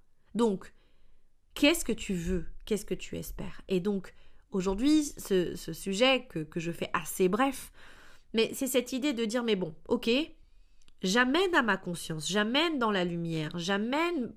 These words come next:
plus proche de mon regard, plus proche de ma perception, un état que je mets en place qui est tellement, euh,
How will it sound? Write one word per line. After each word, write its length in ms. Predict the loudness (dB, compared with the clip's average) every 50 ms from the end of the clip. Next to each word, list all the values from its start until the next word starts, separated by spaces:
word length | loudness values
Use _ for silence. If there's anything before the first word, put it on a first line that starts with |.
| -18 -20 -20 -20 -10
plus 160 | -6 -6 -6
proche 420 | -4 -4 -2 0 0 0 0 2
de 80 | 0 0
mon 180 | 0 0 -2 -2
regard, 420 | 0 0 2 4 2 2 0 -4
plus 140 | -8 -10 -8
proche 300 | -8 -4 -2 -2 0 0
de 100 | 0 -2
ma 140 | -2 -2 -2
perception, 680 | -4 -8 -8 -8 -8 -8 -8 -6 -4 -2 -2 -2 -2 -8 -12 -20 -20 -20 -20 -20 -20 -20 -20 -20 -20 -20 -20 -14 -2 2
un 200 | 2 4 4 4
état 560 | 2 2 4 8 10 10 10 8 6 -2 -10 -16 -14 -4
que 100 | -2 0
je 120 | 0 2
mets 180 | 2 2 4 4
en 100 | 4 4
place 320 | 4 2 2 2 0 -2
qui 80 | -4 -8
est 140 | -8 -4 -2
tellement, 840 | 4 8 8 8 8 8 6 4 6 8 8 8 6 4 -2 -8 -8 -6
euh, 300 | -4 -4 -2 -4 -6 -8